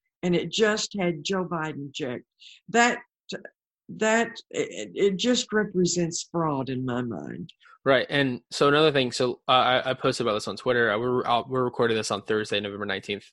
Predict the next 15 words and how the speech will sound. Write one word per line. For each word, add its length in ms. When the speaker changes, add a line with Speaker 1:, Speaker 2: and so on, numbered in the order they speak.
Speaker 2:
uh, 120
for 100
everyone 240
listening, 340
'cause 120
there 80
could 160
be 80
updates 520
as, 360
as 180
before 300
this 100
comes 200
out. 200